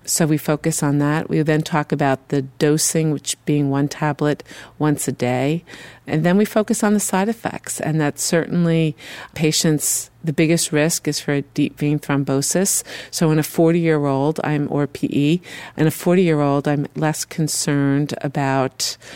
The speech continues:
a P E in somebody who's young and active, but I would be concerned about that in an older woman. I discuss the side effects, or I discuss the symptoms associated with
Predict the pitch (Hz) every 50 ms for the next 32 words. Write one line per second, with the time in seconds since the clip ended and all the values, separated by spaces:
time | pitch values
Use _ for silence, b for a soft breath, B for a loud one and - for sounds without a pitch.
0 | B B B B - 147 - - - - 160 - - - 151 147 147 151 151 -
1 | - 151 147 147 147 147 135 156 143 139 147 147 143 143 147 139 127 - - -
2 | 151 170 190 - - - 123 131 131 139 - - B B B B B B - 151
3 | 156 151 143 151 165 160 165 180 160 - - 160 151 - - 147 139 143 - -
4 | 139 139 135 - 147 143 143 - - - 143 147 143 - - - 143 143 135 147
5 | 143 139 143 139 135 139 147 185 208 - - _ _ _ _ - 160 - - 160
6 | - - - - - 160 156 160 - - - 143 - - 151 147 147 151 160 -
7 | - 170 185 - - - - - - B B B B B B - 165 160 156 -
8 | - 165 - - - 156 170 - - - 165 151 147 143 151 139 - - - -
9 | - 196 185 - - 190 185 170 175 160 - - 156 160 - - 160 156 156 156
10 | 147 147 151 147 147 - -